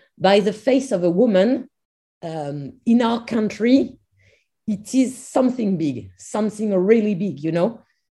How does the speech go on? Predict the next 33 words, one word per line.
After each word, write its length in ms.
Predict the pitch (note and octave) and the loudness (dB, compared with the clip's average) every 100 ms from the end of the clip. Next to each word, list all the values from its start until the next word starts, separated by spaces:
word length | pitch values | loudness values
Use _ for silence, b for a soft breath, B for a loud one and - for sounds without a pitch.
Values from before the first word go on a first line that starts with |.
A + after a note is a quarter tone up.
| _ | _
because 580 | E3 G3 G#3+ G3 E3+ - _ _ | -8 -2 2 2 0 -14 _ _
we, 520 | - B2+ D3+ A3 A#3 - | -16 -12 -4 0 2 0
we, 480 | F3+ A3 A3+ - - | -2 2 2 2 -4
we, 480 | F#3 G#3+ G#3 G3 - | -2 0 -2 -4 -4
we 160 | F#3+ G#3 | 2 4
are 160 | G3+ | 4
not 420 | G#3 A3+ C4 C4 | 2 2 0 -2
in 160 | - G#3 | -2 -2
France, 720 | - - G3+ G#3 C#4+ - - _ _ _ - | -2 -2 0 0 -2 -4 -20 _ _ _ -8
uh, 220 | F3 D3+ - | -4 -4 0
that 380 | G#3 F#3+ - | -2 -2 -8
used 520 | G#3+ A#3+ B3 C#4 C#4 - - | 0 4 4 4 0 -14 -4
to, 400 | A#3 A#3 B3+ C4+ | 0 4 4 2
uh, 60 | F3+ | 0
showcasing 840 | F3 - F#3+ - A#3+ G#3+ A#3 A3+ | -4 -4 -2 0 0 2 2 2
women 440 | F#3 F3+ A#3+ G#3+ F3 | 0 2 2 2 0
in 140 | E3+ | -4
sports. 580 | E3+ - C#3 C#3+ - - _ _ _ _ _ _ | -6 -4 -4 -4 -12 -20 _ _ _ _ _ _
It 240 | F#3+ E3+ - | -6 -6 0
is, 220 | B3 G3 | 0 2
um, 480 | F#3 F3 E3+ E3 _ | 2 2 -2 -4 _
it 200 | A3 G3 | -6 0
is 220 | C4+ A#3+ F#3+ | 2 2 2
a 80 | A3 | 0
movement 640 | G#3+ A3+ A#3 G#3+ A#3 B3 B3 | 4 4 2 0 0 0 -2
in 140 | A3 | -6
progress, 800 | G#3 G3 F3+ G3+ - - - _ _ _ _ - | -2 -2 2 0 0 -6 -20 _ _ _ _ -4
and 220 | F3+ G3+ | 0 2
we 80 | G#3+ | 4
are 100 | F#3+ | 2
very 300 | F3 A3 A#3 | 2 0 0
happy 560 | G#3+ G3+ - A#3+ B3+ | -2 -4 -2 -2 -2
to 120 | - | -6